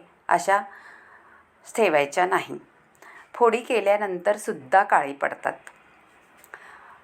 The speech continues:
आता थंड पाण्यात ठेवून घेतल्यानंतर सगळ्या फोडी करून घेते मी आणि पुढच्या कृतीला सुरुवात घेऊ. इतकी भन्नाट रेसिपी होते, तुम्ही बटाटा खाणंसुद्धा सोडून द्याल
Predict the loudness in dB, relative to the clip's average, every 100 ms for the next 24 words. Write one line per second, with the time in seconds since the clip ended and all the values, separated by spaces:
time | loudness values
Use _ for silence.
0 | _ _ _ -4 0 2 2 0 -20 _
1 | _ _ -2 0 2 4 4 2 -4 -4
2 | -2 0 -2 -2 -4 0 0 2 -2 0
3 | 0 0 -6 _ -20 -20 _ _ _ _
4 | -4 0 0 0 2 2 0 -4 -4 0
5 | 0 0 -6 -8 -6 -4 -4 -8 -12 _
6 | -20 -20 -20 _ -2 -2 -6 -8 -4 -4
7 | 0 -2 0 -8 -6 -6 -4 -6 -6 -8
8 | -10 -16 -16 -18 _ -20 -20 -20 _ -10
9 | -8 -2 2 2 2 2 2 0 -2 -6
10 | -4 -2 -2 -2 -4 -4 -8 -6 -2 2
11 | 2 2 2 0 2 0 0 -2 -4 -2
12 | 2 2 2 -2 -2 -2 -2 -2